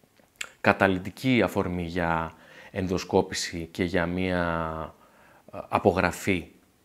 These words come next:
του παρελθόντος, του καθενός από εμάς. Και εγώ αναρωτήθηκα αν έχω βλάψει, αν έχω παρενοχλήσει, αν έχω προσβάλει,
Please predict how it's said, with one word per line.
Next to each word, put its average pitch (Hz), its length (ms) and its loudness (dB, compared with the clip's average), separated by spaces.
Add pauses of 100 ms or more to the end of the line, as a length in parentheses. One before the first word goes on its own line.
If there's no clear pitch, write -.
(140)
του - 80 -12
παρελθόντος, 82 640 -2
του - 80 -8
καθενός 113 480 0
από 85 160 -10
εμάς. 82 440 -4 (460)
Και - 100 4
εγώ 104 200 10
αναρωτήθηκα 92 760 4
αν 95 120 0
έχω 92 160 -4
βλάψει, 90 600 0
αν 95 140 -2
έχω 95 280 -8 (120)
παρενοχλήσει, 87 960 -4 (260)
αν 92 180 -6
έχω 104 120 -4
προσβάλει, 90 960 0